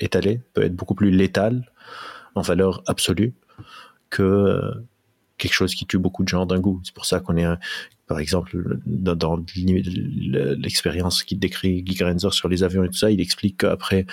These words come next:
le onze septembre, on a changé tellement de lois, on a mis des scanners dans les aéroports, on a, on a même changé certaines libertés fondamentales, et cetera, et cetera, pour quelque chose qui a tué beaucoup de gens d'un coup, donc les attentats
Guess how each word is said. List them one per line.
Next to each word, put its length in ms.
le 140
onze 160
septembre, 440
on 80
a 60
changé 360
tellement 380
de 120
lois, 360
on 120
a 40
mis 140
des 80
scanners 420
dans 80
les 200
aéroports, 680
on 100
a, 80
on 120
a 60
même 160
changé 300
certaines 380
libertés 380
fondamentales, 680
et 80
cetera, 380
et 20
cetera, 400
pour 320
quelque 200
chose 260
qui 400
a 40
tué 180
beaucoup 240
de 60
gens 200
d'un 200
coup, 180
donc 200
les 120
attentats 460